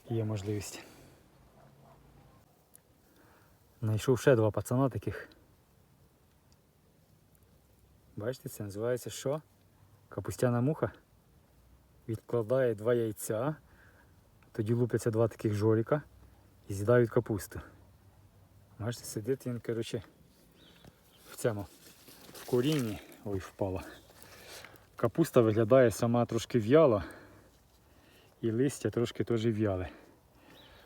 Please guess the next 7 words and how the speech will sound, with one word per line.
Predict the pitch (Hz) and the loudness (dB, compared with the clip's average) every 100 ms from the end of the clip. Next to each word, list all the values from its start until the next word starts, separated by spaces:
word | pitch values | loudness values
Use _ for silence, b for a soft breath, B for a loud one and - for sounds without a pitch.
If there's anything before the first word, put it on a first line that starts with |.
| b - | b -6
Тоді | - 107 135 | -2 4 6
воно | 120 117 | 6 6
залазить, | 104 113 113 101 101 B B - - - - - - - | 6 6 6 4 -2 B B -20 -20 -20 -20 -20 -20 -8
після | 117 - | -6 -2
того, | 117 117 | 2 6
як | 113 95 | 6 4
з'їдає, | 101 113 123 113 98 | 2 4 6 6 2